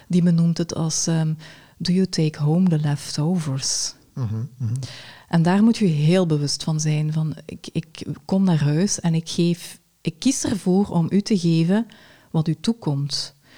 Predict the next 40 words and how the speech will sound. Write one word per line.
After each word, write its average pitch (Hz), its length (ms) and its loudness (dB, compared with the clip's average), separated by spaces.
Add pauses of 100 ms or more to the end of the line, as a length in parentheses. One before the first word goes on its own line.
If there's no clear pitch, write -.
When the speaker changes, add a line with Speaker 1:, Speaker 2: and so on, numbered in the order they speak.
(420)
Speaker 1:
En 165 120 2
ik 165 80 0
kies 208 200 -2
ervoor 196 380 0
om 160 100 0
mezelf 156 460 0
ook 160 140 -2
te 165 100 -2
geven 151 360 -2
wat 147 160 -4
mij 151 280 0
toekomt 147 580 -4
en 151 160 0
niet 190 180 2
alles 160 300 0
op - 100 -2
mijn 156 140 -2
werk 151 280 -4
te 165 120 -2
laten." 143 460 -4 (480)
Dus 175 100 -2
ik 175 60 2
denk 185 120 4
dat 180 140 -2
dat 196 160 2
al 220 100 4
een 202 60 4
hele 165 340 4
belangrijke 151 680 -2
is. 156 300 -4 (460)
Nu, 185 220 2 (420)
ook 247 460 0
het, 175 340 -2
het - 320 -6
echt - 560 -4 (180)
heel 190 400 4
bewust 175 680 0
schermen 196 600 0
aan 160 140 0
de 156 80 -4